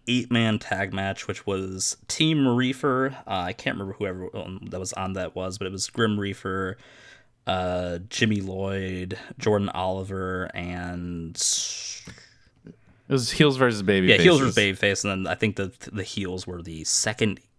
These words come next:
Speaker 1: Gear and Friends. Uh, this was, uh, if you're familiar with any multi-man matches, uh, in G C W, kinda just, like, a cool little chaos show-, showcase. Uh, in some cases,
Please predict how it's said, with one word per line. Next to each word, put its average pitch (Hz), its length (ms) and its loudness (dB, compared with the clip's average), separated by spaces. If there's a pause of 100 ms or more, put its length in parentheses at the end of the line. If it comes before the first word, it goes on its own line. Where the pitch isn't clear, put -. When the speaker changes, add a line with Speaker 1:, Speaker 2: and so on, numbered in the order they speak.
(140)
Speaker 1:
Gear 98 380 -2
and 85 260 -6
Friends. 76 540 -6 (960)
Uh, 92 280 0 (180)
this 123 240 4
was, 139 560 6
uh, 104 260 2
if 101 120 -4
you're 113 100 2
familiar 117 320 4
with 110 120 0
any 104 240 0
multi-man 98 560 -2
matches, 92 560 -6 (200)
uh, 92 280 -4
in 98 140 -4
G 104 100 -6
C - 160 -8
W, 92 380 -6 (720)
kinda 107 260 4
just, 120 220 2
like, 120 160 4
a 113 40 6
cool 113 340 0
little 107 240 4
chaos 98 460 0
show-, - 220 0 (240)
showcase. - 800 4
Uh, 95 200 0
in 131 120 6
some 151 200 8
cases, 110 520 2